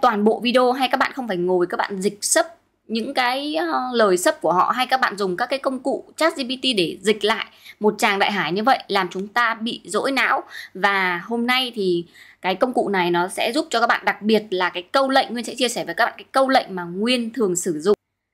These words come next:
Ok, chúng ta sẽ cùng bắt đầu với công cụ này nhá. Let's go! Và cái công cụ mà Nguyên muốn chia sẻ với các bạn để mà mình có thể học được, ờ,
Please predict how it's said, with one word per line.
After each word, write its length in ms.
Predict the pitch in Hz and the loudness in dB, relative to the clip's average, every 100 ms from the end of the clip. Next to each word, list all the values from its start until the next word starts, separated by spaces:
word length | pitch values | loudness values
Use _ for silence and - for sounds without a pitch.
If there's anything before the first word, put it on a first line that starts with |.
| _ _ _ | _ _ _
Ok, 160 | 262 277 262 226 | 0 4 2 2
chúng 120 | 214 | 0
ta 100 | 240 | 0
sẽ 120 | 196 | 0
cùng 160 | 254 214 | 0 0
bắt 140 | - | 4
đầu 120 | 226 | 2
với 80 | - | 2
công 140 | 226 | -2
cụ 140 | 247 - | 0 0
này 100 | 196 | 2
nhá. 200 | 220 - - _ - | 0 -2 -12 _ -2
Let's 280 | 254 311 - | 2 2 4
go! 240 | 269 240 165 - _ _ _ _ _ _ _ _ - | 4 4 0 -8 _ _ _ _ _ _ _ _ -2
Và 160 | 208 | 0
cái 140 | 208 202 | 0 0
công 200 | 277 277 | 2 4
cụ 200 | 302 202 | 2 4
mà 120 | 196 | 2
Nguyên 240 | 208 254 | 4 4
muốn 160 | 220 214 | 4 4
chia 140 | 277 | 2
sẻ 220 | 269 214 156 | 4 2 2
với 120 | 160 | 0
các 160 | - 262 | -2 0
bạn 200 | 262 - | 0 0
để 200 | 196 180 | 0 2
mà 160 | 170 170 | 2 4
mình 220 | 185 170 | 4 4
có 100 | 185 | 2
thể 140 | 196 | 0
học 320 | 190 196 190 | 2 2 2
được, 260 | 202 196 - | 4 4 4
ờ, 320 | - 175 165 | -2 0 0